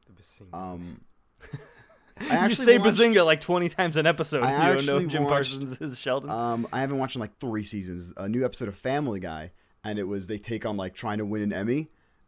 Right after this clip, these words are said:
Speaker 2: and they, they start, like, parroting a bunch of, like, Modern Family, like, all Emmy Award winning show. Uh,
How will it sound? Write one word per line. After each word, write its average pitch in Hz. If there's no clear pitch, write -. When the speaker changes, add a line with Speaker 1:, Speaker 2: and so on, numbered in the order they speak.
Speaker 2:
and 101
they, 98
they 95
start, 101
like, 95
parroting 104
a 98
bunch 95
of, 87
like, 87
Modern 98
Family, 98
like, 90
all 92
Emmy 95
Award 98
winning 98
show. 120
Uh, 98